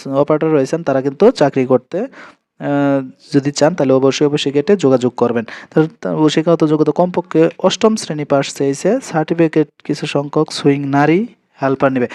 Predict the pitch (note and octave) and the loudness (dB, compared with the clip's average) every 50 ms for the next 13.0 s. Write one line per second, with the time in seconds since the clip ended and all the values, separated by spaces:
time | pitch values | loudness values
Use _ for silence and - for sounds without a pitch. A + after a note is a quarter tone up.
0 | - - - - _ - E3 E3+ F3 F3 F3+ F3+ E3+ D#3+ - E3+ D#3+ D#3+ D#3 D#3+ | -12 -18 -18 -20 _ 0 4 4 6 4 4 2 -2 0 2 2 2 2 0 -2
1 | - D#3+ D3+ - D#3+ D#3+ D#3+ - - D3+ D3+ E3+ G3 G#3+ - F3+ D3+ D#3+ D#3 D3+ | -4 -4 -4 -2 2 2 2 2 2 2 2 2 2 0 -4 -6 -4 -2 0 0
2 | D#3 D3+ - D3 C#3+ C#3+ C#3 D3 E3 F#3 A#3 C#4+ G#3+ D#3+ C#3 C3+ - C#3+ C3+ C3+ | 0 -2 0 0 0 0 0 0 2 2 2 2 0 -2 -4 0 2 0 0 2
3 | - - B2+ C3+ E3+ G3 A#3+ - - - - - - - D#3+ D#3 D#3+ D#3+ D#3 D#3 | 2 2 4 4 4 4 2 -2 -10 -16 -16 -18 -4 0 2 2 4 2 2 -2
4 | D#3 D3+ D3+ C#3+ D3+ - E3 D#3+ D#3 D#3+ D#3 D3 D#3 D3+ - - D3 D3 E3 - | -4 -6 -8 -10 -4 0 0 2 2 2 0 2 0 -2 0 -2 -2 -2 -4 -6
5 | - - D#3+ D#3+ E3+ F3+ G3 G#3 G3+ - - - - F3 D#3+ D#3+ E3 F3 F3 F#3 | -2 0 0 0 0 0 -4 -6 -8 -10 -14 -2 2 4 6 8 8 8 6 4
6 | G3 - - E3+ E3+ F3 E3+ - - C3+ A#2+ - - - - - - F3 E3 C#3+ | 2 0 -2 -4 -4 -4 -4 0 0 0 0 0 -4 -8 -12 -16 -10 -6 -4 -2
7 | - D#3 D3+ - E3+ F3+ F3+ F#3 G3 F#3 D#3 B2+ A#2 A2+ - - _ _ D3+ - | 0 0 0 2 0 0 2 4 4 6 6 4 0 -4 -10 -20 _ _ -20 -20
8 | _ _ _ _ _ - - C#3 D3 D3 - E3 D#3+ - E3+ E3+ E3 - D#3+ E3 | _ _ _ _ _ -2 0 0 0 2 0 -2 0 2 4 4 4 2 0 0
9 | F#3 G3+ - D3 C#3 C#3 C3+ C3 C#3 C3 C#3 C3+ C3+ C3 C3+ - C3+ B2+ - - | 0 0 2 0 0 0 0 0 0 2 2 2 2 2 2 0 0 0 0 0
10 | - D#3 F#3+ A3+ D4+ - - - - - _ - E3+ E3+ - F#3+ F3 G3 F#3+ - | 2 2 2 2 2 -2 -8 -14 -16 -6 _ 0 2 2 2 0 -2 -2 -2 -2
11 | G#3 F#3+ F3 - D#3 E3 E3+ E3+ E3+ E3 E3 F3+ G3 A3 G#3+ - - D#3 D3 D3+ | -6 -8 -6 -2 0 2 2 2 2 0 -2 -2 -2 -4 -8 -2 0 0 2 2
12 | D3+ D3+ D#3 D#3 D#3+ E3+ F#3 G3+ F#3 - C#3+ C#3 C#3 - D3+ D3+ D3+ D#3 E3+ G#3 | 0 -2 -4 -6 -6 -6 -8 -8 -4 -2 -2 -2 -2 -4 -6 -4 -2 -2 -2 -2